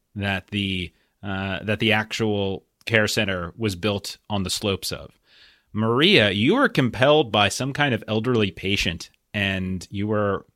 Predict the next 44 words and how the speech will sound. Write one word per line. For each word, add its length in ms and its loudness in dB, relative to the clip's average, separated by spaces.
kind 120 -8
of 80 -6
wandering 380 -2
around, 440 2
kind 120 -2
of 80 -8
holding 280 0
hands 460 2
a 40 0
little 180 2
bit, 280 2
and 140 2
you 100 0
continued 500 -2
up 180 2
the 100 -2
stairwell 480 4
to 100 -8
the 100 -4
top 260 0
floor 320 2
of 260 -4
the, 240 -2
the 100 -4
main 500 2
building 380 0
of 100 -4
the 100 -4
three, 460 -2
uh, 200 -4
three 180 -4
buildings 380 -2
of 60 -4
the 60 -6
complex. 640 -4
Uh, 160 -6
eventually, 500 0
you 100 2
got 180 2
led 200 2
out 160 2
onto 220 -6
a 80 -10
balcony 680 0